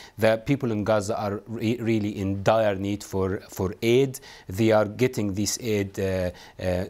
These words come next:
gradually, but they are in dire need for, for fuel. There, there is, uh, there are, uh,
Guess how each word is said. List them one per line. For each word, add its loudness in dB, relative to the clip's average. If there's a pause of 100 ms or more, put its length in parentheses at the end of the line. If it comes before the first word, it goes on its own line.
(100)
gradually, 2 (220)
but 2
they 2
are 4
in -6
dire 2
need -6
for, -4
for -6
fuel. 2
There, -2
there -4
is, -6 (200)
uh, 0 (180)
there 2
are, 2 (340)
uh, -2